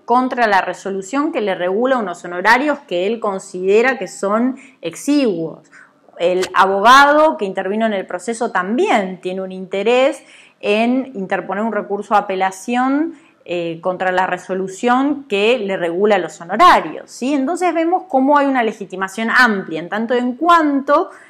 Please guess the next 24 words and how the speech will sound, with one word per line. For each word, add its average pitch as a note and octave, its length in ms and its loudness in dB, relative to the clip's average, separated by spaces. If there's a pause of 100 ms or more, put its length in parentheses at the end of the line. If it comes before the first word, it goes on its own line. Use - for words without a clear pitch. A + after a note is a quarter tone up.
(640)
esos A#3+ 260 0
sujetos C4+ 380 0
procesales B3+ 600 -2
tengan B3 260 2
un A#3+ 140 2
interés B3+ 920 4 (960)
que F#3 140 -2
puedan B3 340 2
acreditar D#4 640 2
y F4+ 80 0
que G#3 80 -4
exista C4 400 -4
un C#4+ 120 2
gravamen A#3 680 4
irreparable, F3 880 2
un F#3 100 -12
gravamen F#3+ 480 4
que - 100 -6
sea A3 640 2 (440)
concreto, G3 800 0
actual F3 640 2 (300)
y - 100 -14
que E3+ 140 -6
sea G#3+ 420 2